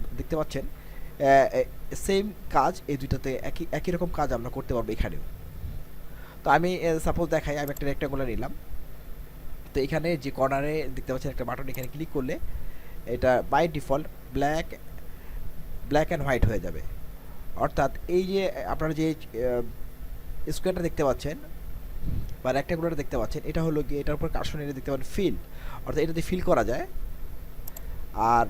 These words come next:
নিচে যেই, আহ, দেখতে পাচ্ছেন এই কালো রঙের চারপাশে একটা বর্ডার, এটা, এটা দিয়ে স্ট্রোক কালার করা যায়। তো এটা হলো স্ট্রোক আর এটা হলো ফিল। তো এখানে যে, এ, ডাবল অ্যারোটা দেখতে পাচ্ছেন,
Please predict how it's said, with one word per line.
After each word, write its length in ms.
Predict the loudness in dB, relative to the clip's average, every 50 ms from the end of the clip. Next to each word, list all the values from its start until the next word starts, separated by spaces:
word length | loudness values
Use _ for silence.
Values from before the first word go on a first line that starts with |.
| 2 0 0 0 0 -2 -4 -6 -6 -6 -6 -8 -8 -8 -10 -10 -12 -12 -12 -8 -6 -6 -6 -6 -8 -10 -10 -8 -4 -4 -4 -4 -4 -6 -8 -4
নিচে 280 | -2 0 2 2 2 4
যেই, 300 | 6 8 8 8 8 6 6 6
আহ, 180 | 8 8 6 4 2 -4 -2
দেখতে 220 | -2 0 2 4 4
পাচ্ছেন 300 | 4 4 2 -2 -2 -2
এই 140 | -4 -4
কালো 260 | -4 0 0 2 4 4
রঙের 260 | 2 2 0 -2 -4 -4 -6 -6 -8 -8 -8 -6 -6 -6 -8 -10 -14 -14 -16 -14 -6 0
চারপাশে 340 | 2 2 4 4 2 2
একটা 120 | 2 0 2
বর্ডার, 340 | 6 6 8 8 6 2 0 -4 -2
এটা, 140 | 0 0 0 0 -2
এটা 160 | 0 0 0
দিয়ে 220 | 2 2 4 4
স্ট্রোক 220 | 4 4 2 2 0
কালার 240 | 2 2 2 2 2
করা 200 | -2 -4 -4 -4
যায়। 160 | -6 -10 -12 -10 -10 -10 -8 -6 -4 -4 -4 -4 -6 -10 -10 -8 -8 -6 -2 -2 -2 -2 -2 0 0 0 0 2
তো 260 | 4 4 6 4 4 2 0 -4 -6 -6 -6 -6 -6 -4 -2
এটা 120 | 0 0 2
হলো 280 | 2 2 2 4 2
স্ট্রোক 300 | 4 4 4 2 2 2 -2 -2 2
আর 100 | 2 2
এটা 140 | 4 4
হলো 120 | 2 2 2
ফিল। 280 | 0 2 0 0 0 -2 -6 -10 -12 -12 -10 -10 -10 -10 -12 -12 -14 -12 -10
তো 60 | -4 0
এখানে 300 | 4 4 6 6 4 2
যে, 380 | 2 2 2 2 2 0 -2 -2
এ, 380 | 2 2 4 4 4 2 4
ডাবল 240 | 4 4 4 4 2
অ্যারোটা 240 | 2 2 2 0 0
দেখতে 220 | 0 0 0 0
পাচ্ছেন, 220 | -2 -2 -2 -4